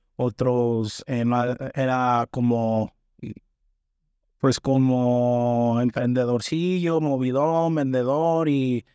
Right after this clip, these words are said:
todo ese rollo, y otro era así como malandrillo y, y todo ese rollo.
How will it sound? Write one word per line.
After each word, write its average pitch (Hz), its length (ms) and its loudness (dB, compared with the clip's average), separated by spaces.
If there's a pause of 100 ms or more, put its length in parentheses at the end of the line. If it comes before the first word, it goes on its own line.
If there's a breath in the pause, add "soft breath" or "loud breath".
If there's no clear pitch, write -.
(260)
todo 135 140 2
ese 127 200 0
rollo, 170 600 0 (500)
y 131 380 2
otro 131 580 0
era 131 220 0
así 123 200 -6
como 120 840 -2 (140)
malandrillo 165 1080 0
y, 131 340 -2
y 123 240 0
todo 135 280 0
ese 147 200 -2
rollo. 175 500 -2